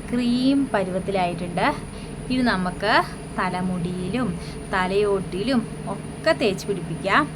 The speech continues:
ആദ്യം നമുക്ക്, ആ, തലയോട്ട് തേച്ച് പിടിപ്പിക്കാം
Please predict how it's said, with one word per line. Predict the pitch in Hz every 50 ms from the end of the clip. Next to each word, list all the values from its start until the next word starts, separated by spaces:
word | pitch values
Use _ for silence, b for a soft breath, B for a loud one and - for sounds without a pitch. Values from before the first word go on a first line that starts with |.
| B B B B B B B B - 196 196
ആദ്യം | 190 190 208 233 285 339 330
നമുക്ക്, | 277 262 247 240 - 285 339 - B B B - - - - - - - - - - - - 208
ആ, | 214 214 208 -
തലയോട്ട് | 240 220 202 202 202 208 220 226 220 294 - 254
തേച്ച് | 208 185 - 214
പിടിപ്പിക്കാം | 190 175 170 170 175 170 180 170 170